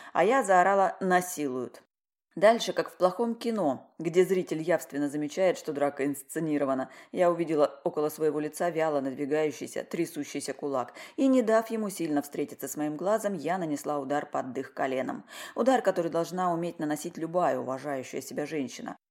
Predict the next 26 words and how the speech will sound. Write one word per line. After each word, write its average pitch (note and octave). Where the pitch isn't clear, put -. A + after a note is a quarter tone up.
А E3+
уж E3
я, F3
как G#3
женщина F3
из D#3+
скорой D#3+
помощи, D3+
имеющая D3+
богатый E3
опыт C#3
ночных C#3+
столкновений C#3+
с -
подвыпившим C#3
элементом, F#3
наносила A3+
удар E3+
практически -
с -
профессионализмом D3+
обоих C#3
братьев D3
Кличко D3+
вместе D3+
взятых. D#3